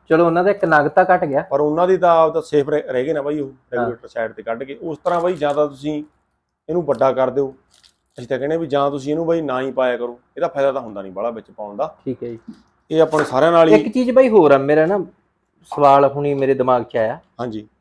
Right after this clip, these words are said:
Speaker 1: ਪੱਖੇ ਨਾ ਸਿਰਜਾ ਮਾਰਦੇ ਹੁੰਦੇ ਆ ਤੇ ਇੱਕ ਕਈ ਵਾਰ ਚਿੜੀ ਨਹੀਂ ਵਧੀਆ ਹੁੰਦੀ,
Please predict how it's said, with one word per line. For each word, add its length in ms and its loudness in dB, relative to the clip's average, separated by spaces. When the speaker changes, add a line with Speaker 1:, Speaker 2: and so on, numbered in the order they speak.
Speaker 1:
ਪੱਖੇ 300 -2
ਨਾ 80 0
ਸਿਰਜਾ 500 4
ਮਾਰਦੇ 460 2
ਹੁੰਦੇ 260 -10
ਆ 60 -14
ਤੇ 480 4
ਇੱਕ 240 0
ਕਈ 240 2
ਵਾਰ 340 4
ਚਿੜੀ 420 2
ਨਹੀਂ 120 -2
ਵਧੀਆ 300 2
ਹੁੰਦੀ, 300 -2